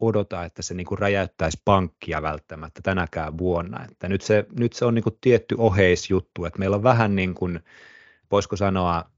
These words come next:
ei nyt ehkä jokaiselle, tai niinku jokaiselle jotakin, mutta vähän siihen suuntaan, että siellä on selkeästi tämmöiselle ultratyyppiselle, ää, henkilölle tää vertikaali,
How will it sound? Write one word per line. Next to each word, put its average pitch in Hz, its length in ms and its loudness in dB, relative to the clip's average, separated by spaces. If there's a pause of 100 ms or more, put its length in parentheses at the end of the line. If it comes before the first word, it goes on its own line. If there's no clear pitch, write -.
(400)
ei 101 80 2
nyt 107 140 2
ehkä 104 240 4
jokaiselle, 92 640 2 (140)
tai 90 140 -2
niinku 90 240 -8 (100)
jokaiselle 101 520 -2
jotakin, 92 580 -2
mutta 85 420 -12 (180)
vähän 135 200 -2
siihen 117 320 2
suuntaan, 87 600 0
että - 140 -16
siellä 113 220 4
on 131 240 2
selkeästi 123 540 0
tämmöiselle 95 560 -4
ultratyyppiselle, 87 1040 2 (640)
ää, 85 280 -2 (1040)
henkilölle 82 560 -4 (160)
tää 78 220 -4
vertikaali, 135 680 0